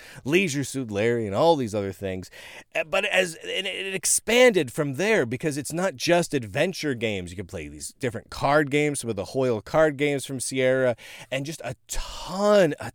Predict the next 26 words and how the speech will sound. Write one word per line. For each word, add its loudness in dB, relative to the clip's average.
ton 4
of 4
games. 2
Uh, -2
it, -4
just -4
so 4
many. 4
Anyway. 2
Version 4
two -2
point -2
six, -6
uh, 6
just 0
came 2
out, -4
uh, 0
and -2
it 0
includes -2
support 0
for 2
nine 0
additional 0
games. 0